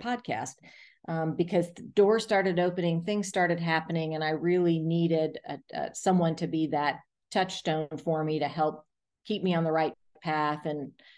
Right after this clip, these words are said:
shut out the extraneous noise and figure out exactly the steps I needed to take, both in my personal life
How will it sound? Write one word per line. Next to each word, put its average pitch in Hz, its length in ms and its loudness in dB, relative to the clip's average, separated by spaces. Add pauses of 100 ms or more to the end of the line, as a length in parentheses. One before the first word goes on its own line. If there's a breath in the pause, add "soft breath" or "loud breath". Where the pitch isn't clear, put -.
(100)
shut 202 240 2
out 175 180 2
the 165 100 2
extraneous 156 640 -2
noise 151 520 0
and 143 200 -6
figure 175 300 0
out 151 320 2
exactly 151 520 -2
the 139 120 -10
steps 151 340 -2
I 151 120 -4
needed 151 360 -4
to 156 80 -4
take, 147 380 -6
both 151 240 0
in 147 120 -6
my 143 240 -4
personal 185 480 -2
life 143 360 0